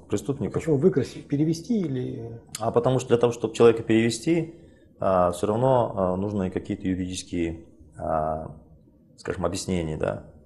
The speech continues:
Speaker 2: Мгм.
Speaker 1: А, то есть меня сначала раз-, разместили в штрафной изолятор, где я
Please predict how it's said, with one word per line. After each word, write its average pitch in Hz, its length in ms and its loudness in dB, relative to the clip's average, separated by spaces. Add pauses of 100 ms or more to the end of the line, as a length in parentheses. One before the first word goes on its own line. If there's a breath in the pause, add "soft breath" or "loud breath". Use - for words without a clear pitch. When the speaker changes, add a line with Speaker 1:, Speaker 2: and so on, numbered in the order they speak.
Speaker 2:
Мгм. 117 240 -12 (340)
Speaker 1:
А, 98 460 -10 (480)
то 113 60 0
есть 110 160 -2
меня 113 260 4
сначала 98 580 4
раз-, 95 160 0
разместили 95 460 -6
в - 60 -8
штрафной 98 320 -2
изолятор, 156 440 0 (760)
где 101 220 2
я 95 100 6